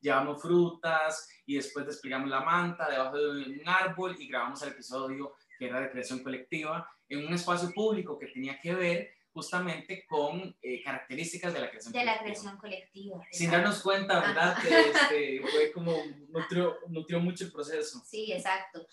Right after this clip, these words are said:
Speaker 2: Y también, bueno, hablando como, no solamente como de los hallazgos, sino hablando como un poco de los obstáculos, bueno, eso es un obstáculo, ¿no? O sea, nosotros digamos que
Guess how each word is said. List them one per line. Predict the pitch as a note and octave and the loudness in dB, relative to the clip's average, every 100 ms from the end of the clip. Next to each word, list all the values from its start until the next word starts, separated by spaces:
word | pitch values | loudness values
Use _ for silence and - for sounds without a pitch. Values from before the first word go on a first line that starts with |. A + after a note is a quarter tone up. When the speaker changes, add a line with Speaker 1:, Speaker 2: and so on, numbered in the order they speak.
| - - | -20 -14
Speaker 2:
Y | B3+ C4 | -10 0
también, | E4+ E4 F4 F4 C#4 | 2 4 4 4 2
bueno, | A3 B3 F#3+ | 2 2 2
hablando | F#3 F#3+ F#3 G3 A3 | 0 0 -2 -2 -4
como, | B3+ B3 A3+ | -2 -2 -2
no | A3+ | -4
solamente | A#3+ B3 C4+ C#4+ | 0 2 2 0
como | A#3 A3 | -6 -4
de | G#3 | -4
los | G3+ F#3+ | -6 -8
hallazgos, | D#3+ - G3+ A3 A3+ - C4 - | -10 -2 2 2 0 -2 -4 -4
sino | - F3+ F3 | -10 -8 -6
hablando | F3 F#3 G#3 | -4 -6 -8
como | A3 G#3+ | -8 -8
un | |
poco | A3 A3 | -8 -6
de | A3+ | -6
los | A3+ A3 | -8 -10
obstáculos, | - A3 G#3+ A3 G#3+ | -8 -4 -4 -6 -12
bueno, | G3 F#3 | -12 -12
eso | F3 G3+ | -12 -12
es | - | -12
un | A3+ | -10
obstáculo, | A3+ C4 B3 A3 D#3 | -4 0 0 0 -6
¿no? | F3 | -6
O | F#3 - _ _ | -8 -12 _ _
sea, | C4 C4 A#3 | 4 4 4
nosotros | A#3+ C4+ D4 | -4 -4 -4
digamos | C#4 D4 D#4 - | -2 -2 -2 -4
que | C#4 | -8